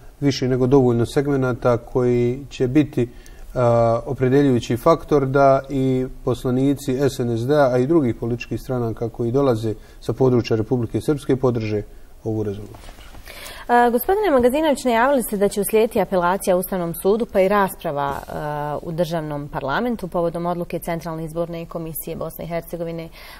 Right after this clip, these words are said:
Speaker 2: o načinu popune Doma naroda Parlamenta Federacije Bosne i Hercegovine. Odbili ste primiti certifikat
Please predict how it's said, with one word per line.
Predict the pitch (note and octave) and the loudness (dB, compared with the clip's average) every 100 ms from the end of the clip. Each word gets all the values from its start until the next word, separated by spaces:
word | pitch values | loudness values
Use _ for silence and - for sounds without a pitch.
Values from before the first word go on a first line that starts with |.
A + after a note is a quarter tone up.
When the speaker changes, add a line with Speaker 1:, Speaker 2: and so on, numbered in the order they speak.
| - | -6
Speaker 2:
o | F3 | -4
načinu | E3+ E3 E3+ - F3 | -2 -4 -4 -6 -8
popune | D#3 E3+ - F3 E3 | -2 -4 -2 -8 -6
Doma | D#3+ E3 E3 | -6 -6 -6
naroda | D#3+ E3+ E3 D3+ D3 - F3+ D#3+ | -8 -8 -8 -8 -10 -12 -14 -10
Parlamenta | D#3+ D#3+ D#3 D3+ C#3+ | -10 -8 -10 -10 -12
Federacije | D#3 D3 D3 D3 D3+ | -12 -12 -12 -12 -10
Bosne | C#3+ D3+ - A#2+ | -8 -8 -8 -10
i | |
Hercegovine. | B2+ - - - D#3+ E3 E3+ | -12 -14 -12 -10 -8 -4 2
Odbili | A#3 B3 A3+ | 4 4 2
ste | F#3+ G3+ | 2 2
primiti | F#3+ F#3+ F#3+ F#3 D#3+ | 2 2 0 -2 -4
certifikat | F#3 E3+ E3+ F#3+ - C3+ | -2 -4 -4 -6 -6 -10